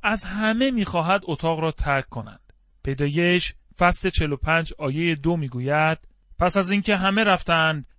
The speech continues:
و او را با برادرانش تنها گذاشتند، او خود را به ایشان معرفی کرد. سپس با صدای بلند گریست،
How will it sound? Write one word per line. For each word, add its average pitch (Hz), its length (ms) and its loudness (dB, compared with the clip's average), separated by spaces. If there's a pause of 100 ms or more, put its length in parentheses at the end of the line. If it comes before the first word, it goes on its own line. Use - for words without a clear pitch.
و 160 200 2
او 208 120 2
را 196 180 6
با 175 180 4
برادرانش 170 800 2
تنها 180 480 0
گذاشتند، 147 880 -2 (340)
او 220 200 4
خود 180 300 0
را 170 180 6
به 151 120 -2
ایشان 165 400 0
معرفی 131 540 -2
کرد. 101 380 -12 (180)
سپس 156 600 2 (300)
با 170 140 6
صدای 185 640 2
بلند 147 360 -2
گریست، 131 600 -6